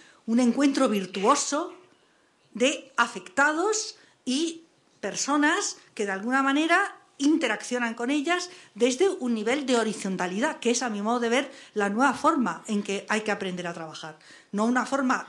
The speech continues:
jerárquica, yo sé lo que quiero y voy a ver si estos me escuchan y les convenzo, sino al revés. Vas allí a dejarte afectar por el problema, porque es que no tienes ni puta idea.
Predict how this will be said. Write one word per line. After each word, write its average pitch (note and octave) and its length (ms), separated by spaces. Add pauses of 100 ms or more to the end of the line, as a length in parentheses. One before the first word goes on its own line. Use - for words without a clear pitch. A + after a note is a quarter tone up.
jerárquica, B3+ 680
yo A#3 240
sé B3+ 220
lo G3+ 140
que F3+ 140
quiero G#3+ 360 (280)
y F3 80
voy A3 180
a A3 80
ver A3 140
si A#3 140
estos G#3+ 220
me G#3+ 100
escuchan G#3+ 380
y F3 60
les E3 160
convenzo, C4 640 (340)
sino F#3+ 280
al E3+ 80
revés. F#3 360 (800)
Vas G#3 280
allí B3+ 440
a A3 100
dejarte B3+ 600
afectar D4 500
por B3 100
el G#3+ 60
problema, B3+ 240
porque - 200
es - 80
que A#3+ 120
no D#4 240
tienes F4 380
ni C#4 200
puta E4+ 360
idea. D4 500